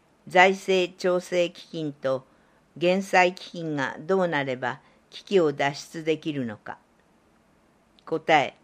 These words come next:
約二十一億円を目指したい。問い、道の駅は武蔵ヶ丘が最適だと思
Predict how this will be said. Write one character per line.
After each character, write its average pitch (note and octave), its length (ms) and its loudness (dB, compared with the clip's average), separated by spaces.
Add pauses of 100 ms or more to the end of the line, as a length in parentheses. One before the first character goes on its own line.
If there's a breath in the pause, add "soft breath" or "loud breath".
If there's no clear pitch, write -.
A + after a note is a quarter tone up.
(500)
約 D#3+ 560 0
二 F#3+ 220 -2
十 E3+ 200 -2
一 D#3 360 -2
億 F3 260 0
円 D#3+ 280 -2
を D3 200 -6
目 C#3+ 160 -4
指 C3+ 220 -6
し - 140 -18
た G#2+ 140 -8
い。 E2+ 140 -16 (1500)
問 D3 220 -2
い、 - 120 -10 (640)
道 D#3+ 100 -8 (200)
の F#3+ 160 2
駅 F#3 280 -2
は C#3 260 -2 (360 soft breath)
武 D#3+ 100 -8
蔵 G3 200 2
ヶ G3 340 0
丘 D#3 220 -4
が C#3+ 300 -4
最 E3 320 2
適 F3 280 -6
だ D#3+ 160 -2
と B2+ 200 -4
思 A2+ 380 -10